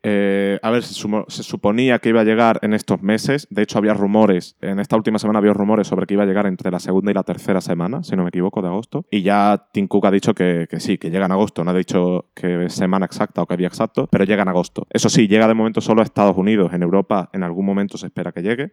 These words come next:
Eh, no sabemos cuándo, pero se supone que, que va a llegar. De hecho, hay rumores de que, de que Goldman ya está hablando con las diferentes autoridades aquí en España, o sea, en Europa y tal, para, de cara a un futuro lanzamiento.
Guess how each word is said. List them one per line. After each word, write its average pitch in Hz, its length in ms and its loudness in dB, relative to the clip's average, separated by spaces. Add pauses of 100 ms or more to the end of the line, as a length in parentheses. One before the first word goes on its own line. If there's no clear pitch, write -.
(520)
Eh, 92 280 -6
no 92 100 -8
sabemos 87 320 -4
cuándo, 131 360 -4 (220)
pero 85 220 -6
se 82 100 -14
supone 87 320 -6
que, 85 400 -6
que 85 100 -6
va 82 100 -4
a - 20 -6
llegar. 98 320 -4
De 98 80 -2
hecho, 98 360 0
hay 101 120 2
rumores 98 480 0
de 92 120 -4
que, 90 400 -6 (100)
de 92 140 -4
que 92 120 0
Goldman 92 480 6
ya 90 80 -2
está 90 260 0
hablando 90 360 4
con 87 280 2
las 87 100 2
diferentes 85 840 -4
autoridades 87 500 -4
aquí - 140 -12
en 85 60 -10
España, 92 400 -4
o 95 80 -8
sea, 95 140 -4
en 90 80 -4
Europa 90 360 -2
y 82 40 -6
tal, 92 180 -2
para, 82 480 -2
de 90 140 -4
cara 95 140 0
a - 20 0
un 90 60 -6
futuro 87 260 -4
lanzamiento. 117 640 -6